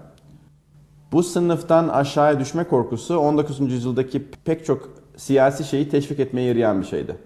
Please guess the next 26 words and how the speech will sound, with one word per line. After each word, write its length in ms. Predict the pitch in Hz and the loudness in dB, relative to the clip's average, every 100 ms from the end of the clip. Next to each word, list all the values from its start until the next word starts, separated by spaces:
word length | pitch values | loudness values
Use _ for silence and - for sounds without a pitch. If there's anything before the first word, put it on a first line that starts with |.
| - _ _ _ _ _ _ _ _ _ _ | -20 _ _ _ _ _ _ _ _ _ _
Bir 160 | 139 139 | 2 4
burjuva 380 | 143 131 147 156 | 2 2 2 2
çağı 360 | 156 147 139 | 4 6 6
olması 300 | 135 135 139 | 6 0 0
hasebiyle 580 | 135 131 117 127 127 170 | 0 0 -2 0 0 0
on 200 | 165 156 | 2 2
dokuzuncu 420 | 156 151 143 139 | 0 0 -2 2
yüzyıl 400 | 139 127 135 135 - - | 2 2 2 0 -4 -4
özellikle 580 | 107 117 131 143 139 117 | 0 4 4 4 0 0
Batı 220 | 120 165 | 0 4
Avrupa'da 600 | 151 131 127 131 110 117 | 4 4 2 -2 0 0
ve 100 | 113 | 0
İngiltere'de, 800 | 110 120 127 165 123 107 123 160 - - - - _ _ _ _ _ _ - - | 0 -2 -2 -2 0 2 0 -2 -8 -20 -20 -20 _ _ _ _ _ _ -20 -8
Fransa 540 | 120 120 131 139 139 131 | 0 2 2 0 0 2
ve 120 | 131 | 4
Almanya'da 640 | 90 117 117 131 127 113 | 6 6 4 2 2 2
ve 80 | 110 | 0
İtalya'da 460 | 113 143 151 139 117 | 0 -2 0 2 0
gördüğünüz 460 | 107 117 110 123 | 2 2 2 -4
şeylerden 600 | - 117 120 117 120 117 | -2 2 2 2 -2 -2
bir 40 | 143 | -6
tanesi 800 | 165 135 110 104 - 151 190 202 - - - - | 0 0 0 -2 -2 0 0 -4 -16 -20 -12 0
orta 280 | 147 147 | 2 2
sınıflar 460 | 156 143 139 139 135 | -2 0 0 2 2
ekonomik 440 | 120 135 135 131 | 2 -2 -2 -4
güçlerine 640 | 123 123 123 120 120 135 | -6 -4 0 0 0 -2